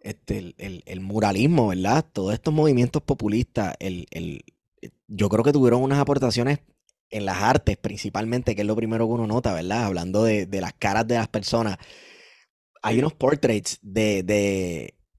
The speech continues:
Speaker 1: Juan Domingo Perón y de, y de Eva que
Speaker 2: No, bello.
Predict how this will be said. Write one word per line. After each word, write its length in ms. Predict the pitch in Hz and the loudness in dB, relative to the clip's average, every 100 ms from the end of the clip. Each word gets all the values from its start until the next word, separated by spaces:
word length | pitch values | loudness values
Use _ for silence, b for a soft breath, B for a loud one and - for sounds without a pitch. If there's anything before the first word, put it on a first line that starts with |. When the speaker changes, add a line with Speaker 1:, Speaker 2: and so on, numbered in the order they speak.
| - | -8
Speaker 1:
Juan 260 | - 113 107 | 2 4 4
Domingo 300 | 95 90 107 | 0 0 2
Perón 240 | 131 110 | 4 4
y 80 | 139 | 6
de, 240 | 143 113 - | 6 4 0
y 140 | 110 | 0
de 280 | 107 80 82 | 0 0 -4
Eva 300 | 82 98 147 | -2 0 0
que 480 | - 120 104 87 - 147 | -2 -4 -4 -6 -8 0
Speaker 2:
No, 380 | 151 156 156 | 4 6 4
bello. 400 | 135 131 123 117 | 4 0 -2 -12